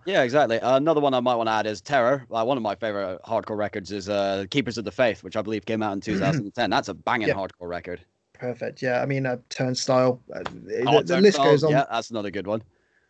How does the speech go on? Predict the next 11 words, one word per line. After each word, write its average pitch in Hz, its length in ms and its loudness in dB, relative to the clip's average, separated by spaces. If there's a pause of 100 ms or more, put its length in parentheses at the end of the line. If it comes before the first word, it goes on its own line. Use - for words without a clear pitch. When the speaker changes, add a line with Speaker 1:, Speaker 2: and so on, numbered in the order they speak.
(400)
Speaker 2:
I, 147 200 2
I, 139 340 -2
yeah, 127 220 -6
I'm, 127 120 -6
I'm 135 140 -4
a 120 160 -6
sucker - 380 -6
for 120 220 -8
hardcore, 123 560 -8
but, 123 160 -2 (540)
um, 175 480 6